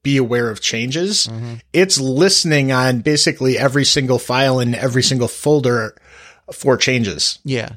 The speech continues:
Speaker 2: So normally you're gonna open up your, I would say at the most, you're gonna open up, like, your source code folder, but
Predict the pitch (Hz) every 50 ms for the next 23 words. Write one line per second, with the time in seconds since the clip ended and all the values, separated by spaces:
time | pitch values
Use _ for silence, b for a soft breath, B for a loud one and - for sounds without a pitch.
0 | _ _ - - 208 220 240 262 269 269 254 226 196 185 190 175 135 165 165 160
1 | 170 151 147 143 - 139 139 135 127 B B B B B B B B - 175 180
2 | 185 190 - - 185 175 160 147 147 135 135 131 127 131 143 - - 160 143 156
3 | 156 139 135 147 143 160 143 143 - - 131 123 - 123 107 - - 120 120 117
4 | - - 139 139 127 - 147 147 147 147 151 156 160 165 - b b b b b
5 | b b b - 147 147 131 131 -